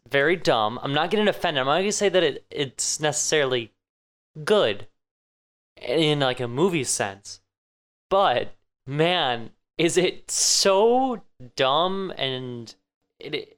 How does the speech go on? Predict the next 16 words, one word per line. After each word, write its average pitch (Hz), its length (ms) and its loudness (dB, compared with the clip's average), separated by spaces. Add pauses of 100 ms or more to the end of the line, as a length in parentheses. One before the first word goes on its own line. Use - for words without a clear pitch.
it 156 120 0
highlights 196 520 2
everything 160 460 0
that's 139 200 -2
wrong 120 500 2
with 123 140 -10
this - 160 -16
movie, 143 480 -10 (420)
even 143 140 -2
down 147 180 0
to, 151 40 0
like, 131 160 0
the 120 60 -2
C 156 300 -4
G 135 260 0
I 127 480 0